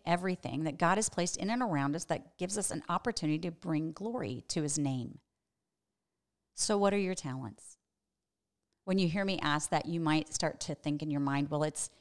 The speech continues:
it's what I do well at work." Or you might say, "Well, it's my title. I possess this title or that title." Maybe you're really good at, at a particular game, a particular sport. I might list my emotional I Q.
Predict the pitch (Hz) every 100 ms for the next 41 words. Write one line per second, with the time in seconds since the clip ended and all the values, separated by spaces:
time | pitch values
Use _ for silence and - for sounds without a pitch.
0 | _ _ - - 202 208 214 208 175 190
1 | - 160 214 - - - _ _ _ _
2 | _ _ _ _ - 226 247 240 240 240
3 | 220 - _ _ - - 226 226 226 -
4 | 214 202 - 202 190 - - - _ -
5 | 180 - 185 185 180 - 175 - - 147
6 | 139 147 147 156 - 151 143 - 226 233
7 | 294 320 160 185 190 143 160 165 - 151
8 | - _ _ _ - - 147 175 170 -
9 | 175 160 139 147 135 120 113 156 - 165
10 | 147 143 - - 139 - - - - _
11 | _ _ _ _ _ _ - 214 320 320
12 | 262 - 185 190 202 180 175 160 160 190
13 | 170 - - 180 - 269 -